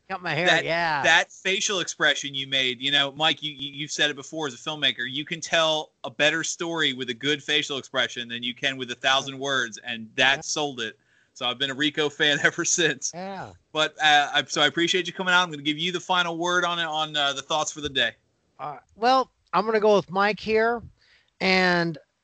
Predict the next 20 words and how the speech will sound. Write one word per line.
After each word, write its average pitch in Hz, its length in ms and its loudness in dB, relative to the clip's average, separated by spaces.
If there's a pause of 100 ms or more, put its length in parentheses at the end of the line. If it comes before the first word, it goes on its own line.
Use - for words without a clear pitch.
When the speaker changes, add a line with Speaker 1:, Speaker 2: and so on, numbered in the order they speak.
(480)
Speaker 1:
this 214 300 4
is 208 160 0
to 190 600 4
A 143 100 6
E 160 220 2
W, 143 500 4 (680)
Impact, 143 720 6 (100)
and 127 140 0
W 135 260 4
W 127 240 4
E. 98 240 -2 (520)
And 139 480 6
one 160 240 6
famous 214 420 4
person 202 460 6
said 185 300 6
it, 101 120 -4 (540)
"Know 180 680 10
your 170 520 6
role. 135 680 6